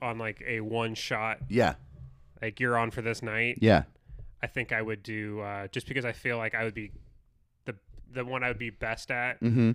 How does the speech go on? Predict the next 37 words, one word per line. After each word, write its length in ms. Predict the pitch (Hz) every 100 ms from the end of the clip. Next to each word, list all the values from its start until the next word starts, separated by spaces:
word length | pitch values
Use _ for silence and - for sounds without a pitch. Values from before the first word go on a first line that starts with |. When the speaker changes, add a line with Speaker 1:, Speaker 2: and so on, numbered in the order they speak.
| -
Speaker 1:
would 100 | 131
be 100 | 117 104
Wheel 220 | 107 104
of 80 | 95
Fortune. 540 | 107 101 - - 127 _ _ _ _ - -
Speaker 2:
Oh, 1000 | 110 117 120 123 123 127 123 120 107 101 -
damn, 720 | - 127 143 151 143 117 92
really? 720 | 92 104 131 143 117 78 65 - 110
Speaker 1:
Mm-hmm. 260 | 104 98 98 _ _ _ -
Speaker 2:
Like, 120 | -
figuring 320 | - 170 160 151
out 140 | 147
those 160 | 151 139
words? 500 | 147 165 196 - - _ _ _ _ _ _ - -
Hell 360 | 92 80 71
no. 340 | 58 57 58 - _ _ _ _ _ _ _ -
I 140 | 92
do 100 | 85
not 280 | 78 76 71
think 160 | 67 58
I 100 | 58
would 120 | 55
be 140 | -
<laughs> 0 |
good 220 | 95 - -
at 160 | - - - - 131 - - - - _
that. 580 | 202 233 220 208 - 127
Um, 720 | 131 131 127 123 117 107 98 _ _ _ _ _ _ _ _ _ _ _ - - _ _ 85
obviously, 420 | 90 82 - 80
I 60 |
choose 200 | 80 85
Big 160 | 87 82
Brother, 240 | 87 98
but 160 | 110 85
I 60 | 80
think 200 | 90 85
I'll 400 | 85 85 82